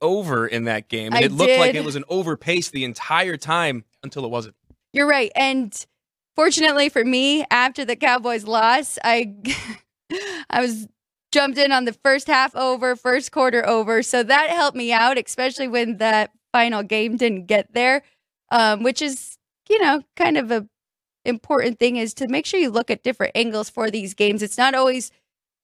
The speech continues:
Speaker 2: black and white, and yes, the over in the game, which now thinking about it,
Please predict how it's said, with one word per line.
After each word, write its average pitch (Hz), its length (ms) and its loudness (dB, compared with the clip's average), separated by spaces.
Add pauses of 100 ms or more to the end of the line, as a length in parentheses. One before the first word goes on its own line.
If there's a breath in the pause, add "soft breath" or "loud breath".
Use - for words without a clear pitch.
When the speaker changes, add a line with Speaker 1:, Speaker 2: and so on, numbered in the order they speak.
(260)
Speaker 2:
black 240 300 2
and 226 120 -2
white, 214 300 2
and 220 220 0
yes, 208 360 0
the - 80 -6
over 220 300 -2
in 208 100 -4
the 196 80 -6
game, 202 460 -4 (140)
which - 320 -2
now 220 240 2
thinking 226 400 -4
about 190 320 0
it, 190 200 0